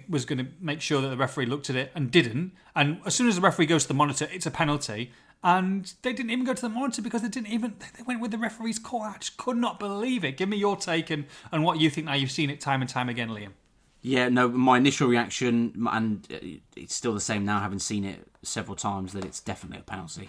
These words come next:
Speaker 2: Um, I can't see how it's not, to be honest. The, the only reason that the, the officials have for not giving it, in my opinion, is that the ball is running out of play. But I don't think it makes a difference. It's a fifty fifty challenge.
Speaker 1: No.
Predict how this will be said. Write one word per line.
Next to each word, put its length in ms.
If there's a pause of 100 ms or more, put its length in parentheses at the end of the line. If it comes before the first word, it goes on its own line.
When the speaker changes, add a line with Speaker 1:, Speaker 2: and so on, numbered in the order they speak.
(140)
Speaker 2:
Um, 640
I 60
can't 240
see 100
how 120
it's 120
not, 180
to 80
be 80
honest. 220
The, 140
the 160
only 300 (100)
reason 920
that 160
the, 400
the 100
officials 400
have 200
for 80
not 220
giving 220
it, 80
in 80
my 180
opinion, 440 (400)
is 140
that 100
the 80
ball 200
is 120
running 200
out 280
of 120
play. 360 (400)
But 280 (360)
I 60
don't 200
think 140
it 60
makes 200
a 60
difference. 300
It's 100
a 40
fifty 260
fifty 300
challenge. 400
Speaker 1:
No. 180